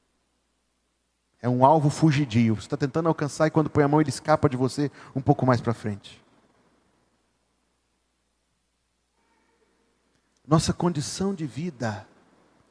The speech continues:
será uma condição de satisfação. Porque está escrito na carta aos Hebreus, "Contentai-vos."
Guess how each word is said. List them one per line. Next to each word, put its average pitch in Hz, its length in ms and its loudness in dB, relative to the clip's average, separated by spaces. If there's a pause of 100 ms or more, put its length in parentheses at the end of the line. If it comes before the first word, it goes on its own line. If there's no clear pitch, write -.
(420)
será 180 300 4
uma 202 140 4
condição 185 480 2 (200)
de 165 120 -2
satisfação. 180 1200 -6 (640)
Porque 143 200 0
está 165 180 0
escrito - 500 -4
na 160 120 -4
carta 170 340 0
aos 160 100 0
Hebreus, 160 380 2 (340)
"Contentai-vos." 190 1700 0